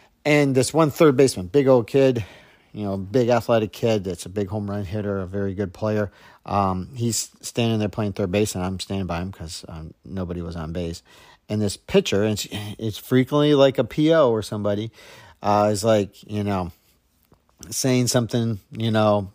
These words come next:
back and forth. And then finally this third baseman is like, "Didn't I hit a bomb off of you?" And he's like, "No, that's on a Little League field." And they're all kinda laughing. And, you know, like, it was kinda funny a little bit. But, you know, when you got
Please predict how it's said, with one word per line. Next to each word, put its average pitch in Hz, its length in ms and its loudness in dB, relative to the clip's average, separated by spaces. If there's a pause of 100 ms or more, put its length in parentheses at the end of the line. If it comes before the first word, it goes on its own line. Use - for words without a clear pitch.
(120)
back 110 240 2
and 104 120 -4
forth. 113 420 0
And 98 140 -4
then 104 200 -4
finally 101 320 -2
this 92 240 -6
third 98 220 -6
baseman 98 360 -6
is 92 120 -8
like, 92 140 -6 (360)
"Didn't 233 160 -4
I 311 140 0
hit 254 180 -2
a 131 60 0
bomb 139 420 -2
off 226 240 -4
of 165 60 -2
you?" 202 340 4
And 127 120 0
he's 107 140 -2
like, 104 140 0
"No, 190 280 0
that's 185 260 -4
on 214 160 -4
a 190 80 -2
Little 202 200 2
League 170 180 -2
field." 139 160 2
And 143 80 0
they're 202 80 4
all 208 160 4
kinda 151 260 0
laughing. 113 440 0
And, 92 140 -6 (400)
you 147 100 0
know, 127 360 6
like, 113 360 4
it 156 100 6
was 175 220 6
kinda 113 240 -2
funny 165 360 0
a 101 80 2
little 110 240 0
bit. 101 260 0 (360)
But, 143 280 6
you 180 160 0
know, 113 340 4 (260)
when 120 140 -6
you 131 120 -2
got 151 420 4